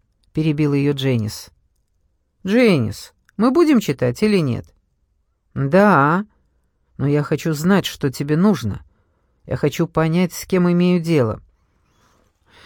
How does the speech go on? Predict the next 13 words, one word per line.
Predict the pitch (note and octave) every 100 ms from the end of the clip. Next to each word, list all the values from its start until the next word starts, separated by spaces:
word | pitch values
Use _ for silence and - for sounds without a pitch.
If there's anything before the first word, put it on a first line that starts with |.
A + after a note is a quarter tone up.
| - - _
«Не | F3
знаю, | F#3+ F3+ B3+ D#4+
почему | A#3 E3+ F3+ E3
тебе | - D3 C#3+
это | D#3+
важно, | D3 C3+ B2+ C3+
но | E3
если | A#3+ A3+ A3 E3+
ты | D#3 D#3
так | C3+ C3
просишь, | - B2+ C#3 - A#3
то | - D#3 D#3
расскажу. | G3 A3+ - B3+ A3 D#3+